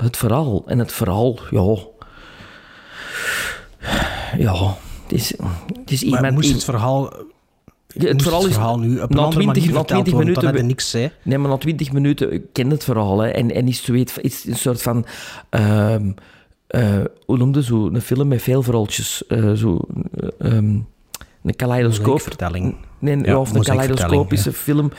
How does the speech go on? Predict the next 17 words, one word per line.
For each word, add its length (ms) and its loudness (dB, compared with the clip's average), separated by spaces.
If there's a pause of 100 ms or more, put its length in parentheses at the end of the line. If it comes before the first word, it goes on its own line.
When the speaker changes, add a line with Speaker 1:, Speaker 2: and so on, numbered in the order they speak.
(220)
Speaker 2:
Ja. 160 2 (280)
Speaker 1:
En 220 0
dan 180 0
denk 220 0
je 80 0
van: 200 2
"Ja, 360 2 (280)
wow, 420 -2 (160)
wow." 420 2 (500)
Misschien 300 0
dat 120 -2
dat 120 0
negentien 340 0
jaar 220 2
geleden 460 0 (840)
wauw 420 2
was. 440 -2